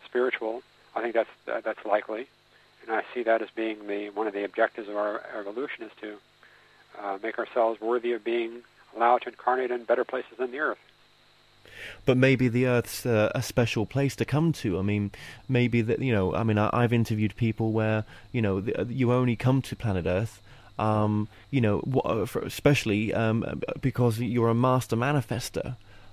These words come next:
Speaker 2: Um,
Speaker 1: I
Speaker 2: and,
Speaker 1: guess so. I mean, it could,
Speaker 2: you know.
Speaker 1: could be that there was just like a boot camp, you know. It's
Speaker 2: It,
Speaker 1: the,
Speaker 2: it could
Speaker 1: it's the
Speaker 2: well
Speaker 1: rough
Speaker 2: be.
Speaker 1: part of town.
Speaker 2: <laughs> Yeah,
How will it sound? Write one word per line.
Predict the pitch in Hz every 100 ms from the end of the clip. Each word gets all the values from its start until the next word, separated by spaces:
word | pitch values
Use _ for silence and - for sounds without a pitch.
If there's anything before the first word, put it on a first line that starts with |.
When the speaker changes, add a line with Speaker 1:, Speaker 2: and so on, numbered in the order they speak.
| -
Speaker 2:
Um, | 107 107 107 107 -
Speaker 1:
I | 90
Speaker 2:
and, | 117
Speaker 1:
guess | 127 -
so. | 175 117
I | 104
mean, | 98
it | -
could, | 127 - - - - - - -
Speaker 2:
you | 127
know. | 117
Speaker 1:
could | 147 143
be | 131
that | 120 - 143
there | 131
was | 131
just | 127
like | 131 110
a |
boot | 113 -
camp, | - 101 -
you | 95
know. | 98 - - - - -
It's | -
Speaker 2:
It, | 123
Speaker 1:
the, | 117 113 - -
Speaker 2:
it | 127
could | 120
Speaker 1:
it's |
the | 107
Speaker 2:
well | 104
Speaker 1:
rough | 160 151
Speaker 2:
be. |
Speaker 1:
part | 107 117
of | 101
town. | 113 98 90
Speaker 2:
<laughs> | - - - 131 147
Yeah, | 156 127